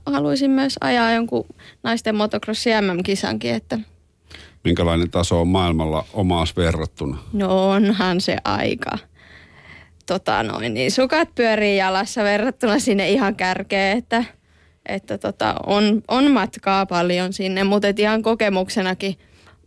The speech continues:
Speaker 1: mä haluaisin sen edes kerran päästä kokeileen, että
Speaker 2: Että kuinka pahasti jää jalkoihin?
Speaker 1: Niin, no kyllä mä sen tiedän, että turpaahan siellä tulee, mut
Speaker 2: Niin.
Speaker 1: <laughs> mutta tota, en
Speaker 2: Mut
Speaker 1: mä
Speaker 2: mä
Speaker 1: nyt,
Speaker 2: kä-
Speaker 1: en mä nyt kyllä viimeinen varmasti oo, kun mä sinne
Speaker 2: Et,
Speaker 1: lähden.
Speaker 2: koska mä kuulin tässä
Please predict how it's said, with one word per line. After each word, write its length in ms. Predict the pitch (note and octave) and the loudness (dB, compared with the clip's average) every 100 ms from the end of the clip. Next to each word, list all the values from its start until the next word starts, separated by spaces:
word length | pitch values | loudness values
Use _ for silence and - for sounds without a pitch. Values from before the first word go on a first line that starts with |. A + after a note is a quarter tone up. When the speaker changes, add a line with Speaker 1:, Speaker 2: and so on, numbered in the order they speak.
| - | -6
Speaker 1:
mä 120 | F#3 | -2
haluaisin 500 | F3+ F3+ F#3+ G3 F#3+ | 0 2 2 2 0
sen 200 | G3 G3 | 0 0
edes 220 | G3 G3+ | -2 0
kerran 420 | G#3+ G3 F#3 E3+ | 0 0 0 0
päästä 360 | F3+ F#3+ F#3 G3+ | -2 -2 -2 -2
kokeileen, 640 | - G3+ - A2+ A3+ A3+ A#3 | 0 -2 0 0 0 0 -2
että 280 | - B3 A3 _ - - _ _ _ | -2 -2 -2 _ -20 -20 _ _ _
Speaker 2:
Että 160 | - G2+ | -2 0
kuinka 240 | A2+ G#2+ | 2 2
pahasti 460 | - F#2 F#2+ G2+ F#2+ | 0 2 2 2 2
jää 160 | F#2+ | 4
jalkoihin? 580 | F#2+ F#2 - E2 C#2+ A#3 | 4 2 0 -2 0 2
Speaker 1:
Niin, 200 | A3+ A#3+ | 4 2
no 80 | A#3+ | 2
kyllä 200 | C4 C4+ | 2 2
mä 100 | C4 | 2
sen 280 | B3 A#3 - | 0 -2 -2
tiedän, 240 | A#3 G#3 G3+ | -2 0 0
että 160 | G3+ | 0
turpaahan 520 | G3+ G#3 G#3 G3+ G#3 G#3+ | 0 0 2 0 0 -2
siellä 220 | F#3+ G3 | -2 -4
tulee, 320 | G3 E3+ D4 - | -4 -2 -2 0
mut 140 | A#3+ | 0
Speaker 2:
Niin. 200 | A2 G#2 - - - - - C4 | 2 0 -2 -8 -4 -4 -2 -4
Speaker 1:
<laughs> 520 | _ - C#5+ G#4 D#4 | _ -10 -6 -6 -4
mutta 300 | A3 A3+ - | -6 -6 -6
tota, 580 | A#2 A2+ B2 B2 B2 - - _ _ _ _ _ _ _ | -6 -6 -2 -2 -2 -4 -12 _ _ _ _ _ _ _
en 40 | - | -2
Speaker 2:
Mut 60 | - | 0
Speaker 1:
mä 60 | |
Speaker 2:
mä 60 | - | 0
Speaker 1:
nyt, 100 | - | 0
Speaker 2:
kä- 20 | |
Speaker 1:
en 140 | B3 D4 | 0 0
mä 60 | |
nyt 140 | C#4 A3+ | 0 0
kyllä 160 | A3+ | -2
viimeinen 500 | G3 A3+ A#3 F#3 D#3 | 2 2 2 0 -4
varmasti 440 | D#3+ F3 F#3+ - - A3 | -4 -4 -6 -8 -10 -10
oo, 60 | - | -10
kun 100 | - | -8
mä 80 | G#3 | -8
sinne 240 | - - - | -6 -4 0
Speaker 2:
Et, 100 | D#3+ | -2
Speaker 1:
lähden. 140 | - | 0
Speaker 2:
koska 260 | A2+ - A2+ | -2 0 0
mä 120 | A#2 | 0
kuulin 420 | C3 C3+ A#2+ G2 | 2 2 2 2
tässä 300 | G#2+ A2 G#2 | 0 0 -2